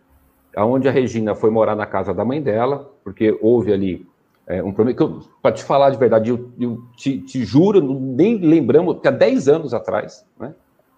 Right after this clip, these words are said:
ela já falou várias vezes, desde o início, que nunca houve esse tipo de, de situação. O boletim de ocorrência, se ele existir, ele não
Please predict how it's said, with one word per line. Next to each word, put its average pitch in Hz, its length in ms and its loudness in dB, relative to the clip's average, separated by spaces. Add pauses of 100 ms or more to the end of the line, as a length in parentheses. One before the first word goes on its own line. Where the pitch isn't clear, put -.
(460)
ela 196 180 2
já 190 120 -2
falou 151 320 2
várias 139 300 0
vezes, 123 200 0
desde 190 260 2
o 202 40 -4
início, 139 380 -6
que - 120 -10
nunca 196 380 -4
houve 135 300 0
esse 107 180 -14
tipo 117 320 -10
de, 98 160 -12
de 98 140 -14
situação. 113 560 -6 (260)
O 131 80 -6
boletim 180 420 4
de 170 80 -2
ocorrência, 123 540 -2
se 170 180 -4
ele 220 260 4
existir, 143 640 -6
ele 139 160 -2
não 170 180 -6